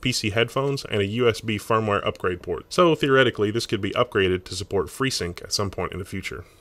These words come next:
Now, in terms of diagnostics and overclocking, yes, we did a whole, run a whole bunch of tests, but I'm sorry to report, this monitor doesn't really overclock past sixty hertz. Now,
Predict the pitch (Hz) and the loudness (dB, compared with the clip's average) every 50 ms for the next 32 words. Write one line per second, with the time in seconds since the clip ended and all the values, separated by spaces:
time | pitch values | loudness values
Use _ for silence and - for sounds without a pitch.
0 | _ - 139 151 151 156 175 170 156 147 139 120 139 131 131 131 131 135 139 131 | _ 2 4 4 6 6 6 4 6 4 4 4 6 4 4 4 4 2 2 2
1 | - 135 123 - 117 92 113 123 123 131 - 143 135 131 - - 123 117 104 107 | 0 -4 -4 -2 0 2 2 2 0 2 2 2 2 2 0 -2 -2 4 4 4
2 | 110 - - 117 107 107 107 101 117 107 104 110 107 107 101 110 104 110 101 98 | 4 4 0 0 2 2 2 2 0 2 4 4 4 4 4 2 2 2 0 0
3 | 101 - - 110 113 113 - - - - - 92 95 95 - - - - - 107 | -4 -2 0 0 0 0 -2 -8 -12 0 2 4 4 4 2 -2 -8 -8 -8 -2
4 | - 117 113 117 120 117 113 113 - 135 135 131 120 - - 98 - - 110 113 | 2 4 6 6 6 6 2 0 2 4 4 4 4 2 -4 -8 -4 0 2 2
5 | 120 120 113 113 104 104 - 139 156 160 151 107 101 110 117 127 127 131 131 123 | 2 2 2 0 -2 0 2 2 2 2 0 -2 -4 -2 0 0 4 4 4 4
6 | 117 98 92 107 101 104 101 - - 92 85 90 - - - 87 - - - - | 6 6 6 4 4 2 0 2 2 2 2 2 2 2 2 2 2 -2 -10 -12
7 | _ - 101 - - - 87 82 95 85 - - - - - - - 101 95 90 | _ -4 -4 -4 -4 -10 -6 -2 -2 -2 -2 -4 -8 -12 -10 -4 0 2 4 4
8 | 90 | 4